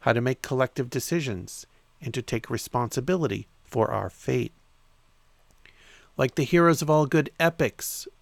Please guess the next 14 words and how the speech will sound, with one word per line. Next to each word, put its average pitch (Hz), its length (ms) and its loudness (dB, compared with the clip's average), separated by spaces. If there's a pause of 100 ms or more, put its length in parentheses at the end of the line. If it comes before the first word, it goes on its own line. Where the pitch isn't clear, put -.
(120)
we 135 160 2
are 151 80 2
not 143 340 0
ready. 139 440 2 (340)
Our 120 120 0
training 165 480 -2
was 151 200 -2
not 123 200 -2
completed. 135 640 -4 (1160)
Yet - 260 -4
fate 165 380 -2 (500)
will 143 120 -4
not 113 300 0
wait. 117 360 0